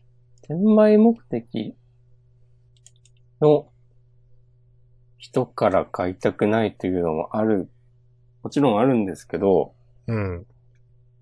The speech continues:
Speaker 1: まあ、場合によるよね。
Speaker 2: そうですね。ちょっと、<laughs> ちょっと背に腹は変えられねえみたいなこともありますから。
Speaker 1: うん。まあ、例えばね、プライズだったら、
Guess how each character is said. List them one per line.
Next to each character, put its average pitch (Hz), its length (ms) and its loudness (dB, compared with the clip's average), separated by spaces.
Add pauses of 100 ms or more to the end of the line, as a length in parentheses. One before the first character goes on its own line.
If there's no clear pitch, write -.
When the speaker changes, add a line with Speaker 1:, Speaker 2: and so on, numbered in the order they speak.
(320)
Speaker 1:
ま 117 280 -4
あ、 - 20 -20 (260)
場 92 160 0
合 98 80 -2
に 107 120 0
よ 110 120 0
る 160 80 -2
よ 147 100 -4
ね。 - 240 -8 (680)
Speaker 2:
そ - 340 -8
う 143 40 -2
で 131 100 -4
す - 140 -12
ね。 101 240 -6 (280)
ち - 100 -16
ょ - 80 -2
っ 233 80 -2 (120)
と、 131 340 -2 (240)
<laughs> - 200 -20
ち - 140 -14
ょ 143 100 -8
っ - 20 -20 (100)
と 143 120 -6
背 160 200 0
に 165 140 4
腹 151 300 -2
は 151 260 -2
変 143 240 -4
え - 20 -4
ら 147 140 -2
れ 151 120 0
ね 147 280 0
え 143 40 4
み 135 140 4
た 104 80 0
い 98 40 0
な 95 120 -4 (220)
こ 104 100 -8
と 95 80 -10
も 95 240 -10 (260)
あ - 40 -20
り 95 100 -14
ま 92 120 -12
す 98 100 -10
か 87 180 -14
ら。 - 100 -20 (2000)
Speaker 1:
う 151 80 -8
ん。 - 0 -
ま - 0 -
あ、 147 300 -6
例 151 160 0
え - 20 -2
ば 107 140 -2
ね、 95 160 -2
プ - 180 -2
ラ 127 140 10
イ 113 60 8
ズ 101 80 0
だ 95 80 6
っ - 120 0
た 87 100 6
ら、 78 260 6